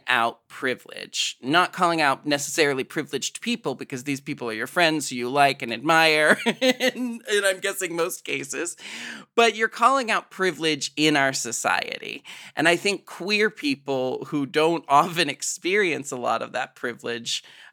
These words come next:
um, for whatever reason, especially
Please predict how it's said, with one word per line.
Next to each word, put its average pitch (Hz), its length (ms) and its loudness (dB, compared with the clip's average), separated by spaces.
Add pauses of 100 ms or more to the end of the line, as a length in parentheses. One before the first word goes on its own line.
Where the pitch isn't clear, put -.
um, 127 420 0
for 131 240 -8
whatever 131 480 0
reason, 113 360 -12
especially 123 600 -6